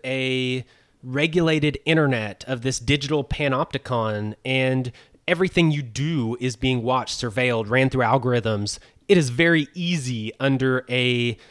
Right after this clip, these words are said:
system like this to catch all of these types of people. They can catch me in a heartbeat and flag me for being a potential domestic terrorist. And I don't even have to do anything. Once you add in the component of pre-crime,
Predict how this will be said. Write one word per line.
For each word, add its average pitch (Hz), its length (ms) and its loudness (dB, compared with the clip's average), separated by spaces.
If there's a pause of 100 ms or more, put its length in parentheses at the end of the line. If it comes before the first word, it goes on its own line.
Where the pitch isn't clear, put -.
(180)
system 151 560 0
like 120 240 -4
this 110 400 -4 (120)
to 131 560 -2
catch - 480 -4 (220)
all 160 200 4
of 147 120 -2
these 147 180 -4
types - 400 -6
of 127 100 -4
people. 110 300 -4
They 139 100 0
can 175 140 2
catch - 240 -4
me 156 160 2
in 113 80 -2
a 92 80 -6
heartbeat 117 640 -4
and 127 320 2
flag 170 380 -2
me 123 200 0
for 135 160 -4
being 127 380 0
a 117 220 -4
potential 110 480 -6
domestic 104 440 -4
terrorist. 185 520 0
And 131 260 0
I 160 100 -2
don't 233 100 4
even 147 100 4
have 135 100 -4
to 131 80 0
do 127 220 2
anything. 110 400 0
Once 147 240 0
you 175 120 -2
add 147 200 2
in 151 100 6
the 147 80 4
component 143 420 0
of 104 100 -10
pre-crime, 139 720 0